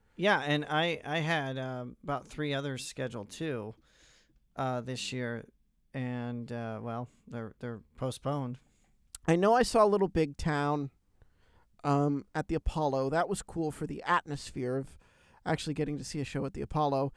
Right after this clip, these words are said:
Speaker 2: Dead of Winter. I don't even think it was February yet. Dead of Winter. Uh, saw a show, saw a show there at the Apollo. It was really, re-, it was really good. Um, was more subdued. I, I prefer them in an arena setting.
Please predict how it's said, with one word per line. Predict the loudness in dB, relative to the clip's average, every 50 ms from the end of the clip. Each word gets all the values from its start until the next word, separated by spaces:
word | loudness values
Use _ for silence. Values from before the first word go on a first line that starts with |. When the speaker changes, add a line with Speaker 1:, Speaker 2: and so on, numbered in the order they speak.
| -10 -20 _ _ _ -20 _ _ _
Speaker 2:
Dead | 10 10 12 12
of | 10 8 6
Winter. | 2 2 2 2 0 -2 -6 _ _ _ _ _ _ _ _ _ _ _ -20 _ _ -6
I | -2
don't | 0 2 4
even | 4 2 2 0
think | 0 -2 -2 -2 -2
it | -2 -2
was | -2 -4 -2
February | 2 2 2 2 2 0 -2 -2 -2 -4 -4 -4 -4
yet. | -4 -4 -4 -6 -8 _ -20 -20 -20 _ _ _ _ _ _ _ _ _
Dead | 4 4 6 6
of | 4 2 0
Winter. | 0 2 2 2 0 -2 -4 _ _ _ _ _ _ _ _ _ _ _ _ -20 -20 _ _ _ _ _ _ _
Uh, | -4 -2 0 2 2 2 2 2 0 0 -2 -2
saw | -4 -2 0 2 2 2
a |
show, | 2 2 2 4 4 4 4 2 0 -4 _ _
saw | -14 -8 -4 -4 -4
a | -2
show | -2 -2 0 0
there | 0 0 0 0 0 -2 -4 -8 _ _ _ _ _ _ _ -20 -16 _
at | -10 -4
the | -4 -4
Apollo. | -2 -2 -2 -2 0 0 0 0
It |
was | -2 -4 -4 -2
really, | 0 2 2 4 2
re-, | 0 -2 -2 -4
it | -4 -4 -4
was | -6 -8 -6 -6
really | -4 -4 -4 0
good. | 4 4 6 6 4 2 0 -4 -8 _ _ _ _ _ _ -20 -20 -20 _ -2
Um, | 2 4 4 4 4 2 0 -2
was | -2 -2 0
more | 0 0 2 2 0
subdued. | 0 0 -2 -4 -2 2 6 8 8 10 10 8 6
I, | 6 4 2 2 2
I | 0 2
prefer | 0 -2 -2 0 0 0
them | 2 2 2 2
in | 2 2 2
an | 2 2 0
arena | -2 -2 -4 -4 -2 -4 -4
setting. | -2 0 0 2 2 0 -2